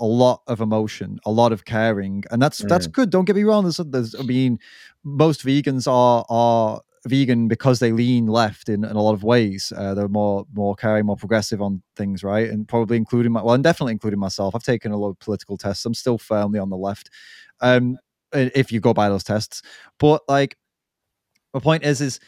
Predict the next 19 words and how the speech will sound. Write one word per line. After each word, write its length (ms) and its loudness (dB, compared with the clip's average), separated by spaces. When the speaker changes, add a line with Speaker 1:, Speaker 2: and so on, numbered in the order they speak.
Speaker 1:
yeah, 400 4
with 140 -6
s-, 180 -10
with 140 -2
these, 280 -2
with 160 0
an 80 0
issue 300 0
like, 360 2
like 340 2
the 240 -2
George 280 -4
Floyd 300 -2
issue, 400 -2
which 360 0
I'm 140 -2
gonna 160 -2
wanna 160 -4
reiterate, 540 -4